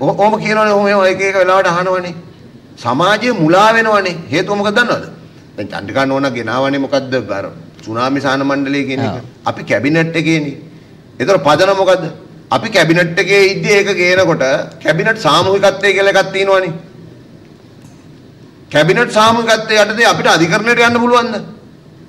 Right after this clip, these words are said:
Speaker 1: ව්‍යාපාරයක් විදියට, පක්ෂයක් විදියට යන්න බෑ. කැබිනට් එකේ ඉන්න අපිට යන්න පුළුවන්ද? බෑ. එහෙනම් අපි ඒ, ඒ අධිකරණයේ පැත්තේ ගිහිල්ලා ඒ,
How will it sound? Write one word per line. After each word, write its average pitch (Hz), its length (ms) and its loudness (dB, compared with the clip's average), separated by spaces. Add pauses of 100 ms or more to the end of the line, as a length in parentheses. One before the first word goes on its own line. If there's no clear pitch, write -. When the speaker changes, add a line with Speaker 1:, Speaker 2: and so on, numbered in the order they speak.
(460)
Speaker 1:
ව්‍යාපාරයක් 240 600 4
විදියට, 233 280 -4
පක්ෂයක් 247 420 0
විදියට 254 380 -4
යන්න 285 160 0
බෑ. 214 220 2 (1300)
කැබිනට් 214 440 2
එකේ 240 180 2
ඉන්න 240 140 0
අපිට 233 240 2
යන්න 254 160 2
පුළුවන්ද? 254 400 0
බෑ. - 200 0 (100)
එහෙනම් 247 280 0
අපි 214 200 0
ඒ, 190 160 4 (200)
ඒ 120 140 -2
අධිකරණයේ 180 560 0
පැත්තේ 254 340 0 (340)
ගිහිල්ලා 208 360 2
ඒ, 170 240 4